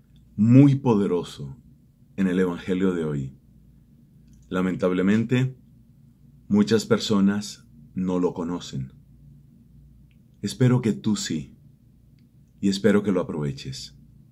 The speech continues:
Feliz domingo para todos. El Evangelio de este domingo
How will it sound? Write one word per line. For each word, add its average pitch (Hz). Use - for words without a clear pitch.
Feliz 117
domingo 113
para 80
todos. 71
El 120
Evangelio 127
de 143
este 131
domingo 127